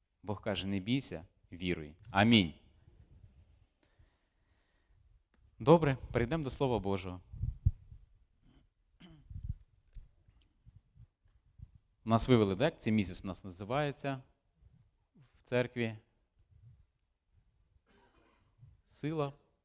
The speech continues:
внизу, Сила перемоги. А проповідь називається Бій, е, бій з тінню, перемога над страхом. Ми з вами відкриємо Слово Боже, почнемо зразу із Слова Божого, прочитаємо перше Іоанна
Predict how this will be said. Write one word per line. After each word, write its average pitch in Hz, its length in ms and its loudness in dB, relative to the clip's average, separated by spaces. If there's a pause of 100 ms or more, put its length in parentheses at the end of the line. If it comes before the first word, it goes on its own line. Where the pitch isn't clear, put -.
(600)
внизу, 104 260 -10
Сила 180 260 4
перемоги. 98 580 0 (1040)
А 107 80 -6
проповідь 180 400 4
називається 147 560 6
Бій, 120 460 10
е, 110 180 4
бій 107 380 4
з - 120 -6
тінню, 175 540 -4 (640)
перемога 131 640 6 (160)
над 113 200 2
страхом. 110 480 -2 (2000)
Ми 131 160 6
з 127 60 4
вами 131 200 4
відкриємо 127 440 4
Слово 160 320 4
Боже, 139 360 2
почнемо 131 560 4 (100)
зразу 120 360 6
із - 180 -4
Слова 151 280 6
Божого, 131 340 2
прочитаємо 117 800 4
перше 113 400 6
Іоанна 107 600 6